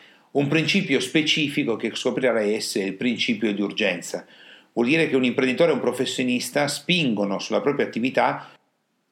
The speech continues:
perché o hanno bisogno di raggiungere dei risultati economici per poter sostenere la loro vita, l'impresa e tutto quello che stanno facendo,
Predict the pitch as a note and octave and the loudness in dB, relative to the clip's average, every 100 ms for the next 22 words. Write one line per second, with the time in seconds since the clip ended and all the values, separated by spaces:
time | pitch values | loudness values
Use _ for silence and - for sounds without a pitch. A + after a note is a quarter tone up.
0 | _ _ _ _ C#3+ C#3+ C#3 A2+ - F3 | _ _ _ _ 2 2 2 0 4 4
1 | G#3+ F#3+ D3+ C3 A#2+ F3+ D3 B2 A#2 G#2 | 4 2 0 0 0 2 2 2 2 2
2 | D#3+ D#3+ A2 G#2 G2+ G#2+ G#2 A2+ D3 C#3+ | 0 0 2 0 2 0 0 0 0 0
3 | B2+ A2 C3 C#3 A2 - G2 G2 G#2+ A#2+ | 0 2 2 2 0 -2 -2 -2 -2 -2
4 | G#2+ B2+ - A#2 A#2 C#3 A#2 G#2 G#2 G#2 | 0 -2 -2 -2 0 0 2 2 2 0
5 | G2+ C#3 - F#2 F2+ G#2 B2 A#2 F2+ - | 0 -2 -2 -4 -4 -2 0 0 -2 -4
6 | A#2 G#2 F#2+ F2+ A2 G2+ D3+ D3 G3 A#2 | -4 -2 -2 -2 -4 -2 -4 -2 -2 -2
7 | E2 | -6